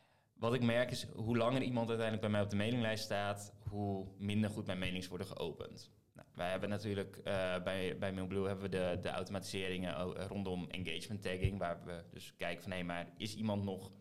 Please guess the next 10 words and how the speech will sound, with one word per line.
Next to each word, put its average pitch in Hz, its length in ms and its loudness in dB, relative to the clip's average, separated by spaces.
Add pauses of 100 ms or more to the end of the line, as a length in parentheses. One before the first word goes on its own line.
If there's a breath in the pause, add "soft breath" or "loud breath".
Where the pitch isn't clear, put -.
(100)
een 90 260 -4
actieve - 520 -4
opener 92 440 0
of - 160 -6
een 95 220 -6
actieve 104 500 -2
gebruiker 98 460 0
op - 140 -4
onze 95 200 -6
mailinglijst?" 120 720 -2